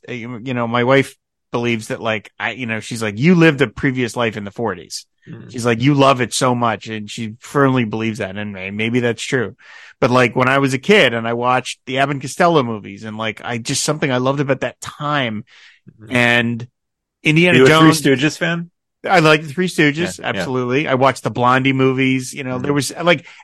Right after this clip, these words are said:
Speaker 1: as a child, I loved modern things, but as a child, I wasn't put off by black and white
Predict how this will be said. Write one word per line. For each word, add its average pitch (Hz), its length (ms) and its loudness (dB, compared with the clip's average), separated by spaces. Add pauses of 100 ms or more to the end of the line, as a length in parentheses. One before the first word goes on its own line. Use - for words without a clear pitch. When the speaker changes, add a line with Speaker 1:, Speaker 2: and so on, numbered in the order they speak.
Speaker 1:
as 170 220 0
a 185 80 -2
child, 180 680 2
I 151 100 2
loved 180 280 2
modern 151 460 2
things, 117 260 -8
but 135 160 -8
as 143 140 -4
a 151 60 -8
child, 151 600 0 (380)
I 139 80 2
wasn't 156 400 4
put 170 120 2
off 156 220 2
by 151 120 2
black 139 320 2
and 143 120 -4
white 131 400 -2